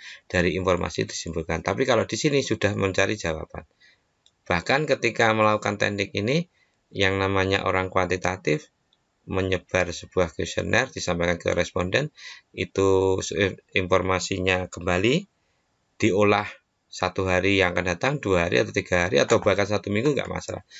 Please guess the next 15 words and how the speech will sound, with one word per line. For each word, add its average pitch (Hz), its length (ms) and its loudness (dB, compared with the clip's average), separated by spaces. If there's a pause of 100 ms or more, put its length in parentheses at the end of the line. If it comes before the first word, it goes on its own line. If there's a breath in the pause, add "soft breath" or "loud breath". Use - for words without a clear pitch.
(180 loud breath)
Tapi - 240 -2
kalau 104 240 2
orang 101 160 2
kualitatif 101 480 -2
ini 120 240 -4
segera 90 400 -2
didokumentasikan. 82 1600 -8 (1120)
Apa 156 320 2
itu? 127 320 4
Ini 73 400 -8
instrumen 92 400 2
penelitian. 85 480 -4
Peneliti 147 560 2
sebagai 107 400 0
instrumen 113 640 0